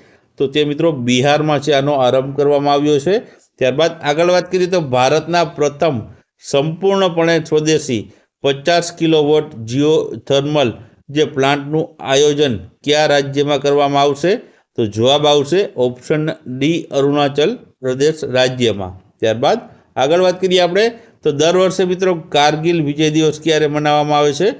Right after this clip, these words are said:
તો છવ્વીસ જુલાઈના દિવસે મનાવવામાં આવે છે. ત્યારબાદ ભારત અને અન્ય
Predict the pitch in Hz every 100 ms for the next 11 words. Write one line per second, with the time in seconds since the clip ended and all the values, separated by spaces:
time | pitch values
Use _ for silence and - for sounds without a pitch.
0 | - - _ 139 135 - 135 139 170 170
1 | - 131 139 143 143 139 135 127 143 147
2 | - 123 120 127 131 131 131 131 135 185
3 | 220 - _ _ _ 131 135 175 208 -
4 | - _ 110 127 160 180 - 151 156 170
5 | - 147 151 165 165 120